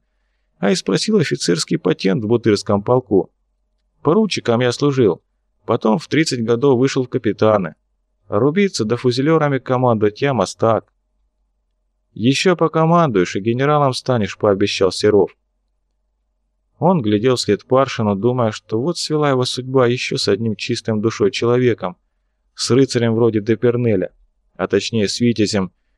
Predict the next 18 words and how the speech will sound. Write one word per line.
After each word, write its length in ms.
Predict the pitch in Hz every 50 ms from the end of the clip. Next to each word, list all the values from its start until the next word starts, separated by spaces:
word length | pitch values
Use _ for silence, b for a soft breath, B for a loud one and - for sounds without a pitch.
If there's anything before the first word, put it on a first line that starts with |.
| _ _ _
ибо 240 | - 107 101 113 123
рыцарей 360 | 151 156 - - 127 123 120
на 100 | 120 120
Руси 280 | 120 123 117 - - 127
отродясь 540 | 117 - - 120 117 117 127 120 107 - -
не 120 | 107 101
водилось. 600 | 101 107 110 113 110 104 95 92 - - - _ _ _ _ _ _ _ _ _ _ _ _ _ _ _ _ _
Этот 240 | - 92 98 107 101 127
русский 280 | 139 135 - - 117
офицер 480 | 113 107 - 117 113 - - 147 135 117
наверняка 580 | 101 104 107 113 113 120 123 123 - 165 160
был 160 | 147 139 127 117
потомственный 720 | - - 117 - - 127 117 110 - - 120 120 123 123
воин, 360 | 123 123 117 107 92 - - _ _ _ _ _ _ _ _ _
солдат 480 | - - - - 101 104 117 120 113 110
отважный 540 | 104 - - 120 123 123 113 - 101 101
и 40 | 101
умелый, 500 | 101 101 104 117 123 120 110 98 - -